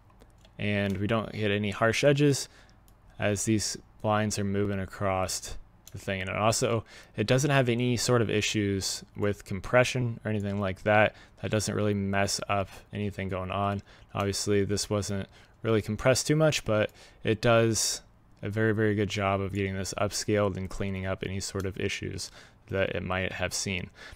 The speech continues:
Now, another thing to note with this, I've just shown examples of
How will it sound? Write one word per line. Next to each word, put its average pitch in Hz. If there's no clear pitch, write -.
Now, 117
another 143
thing 135
to 123
note 110
with 101
this, 98
I've 107
just 120
shown 135
examples 110
of 98